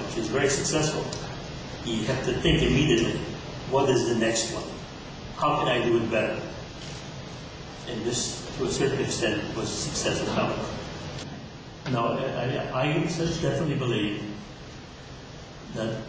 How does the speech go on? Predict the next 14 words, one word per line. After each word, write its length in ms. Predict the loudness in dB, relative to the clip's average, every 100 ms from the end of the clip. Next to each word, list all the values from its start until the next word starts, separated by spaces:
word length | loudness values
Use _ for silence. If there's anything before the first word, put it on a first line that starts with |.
| -12 -12 -14 -14 -14 -8
if 160 | -6 0
you 120 | 0
can 120 | 2
afford 300 | 0 2 2 2
it, 120 | 0 -2
you 60 |
should 240 | 0 0 2
always 240 | 2 4
sell 180 | 4 2
a 20 | 4
product 380 | 2 2 0 0
for 60 |
no 100 | 2
more 420 | 2 4 2 2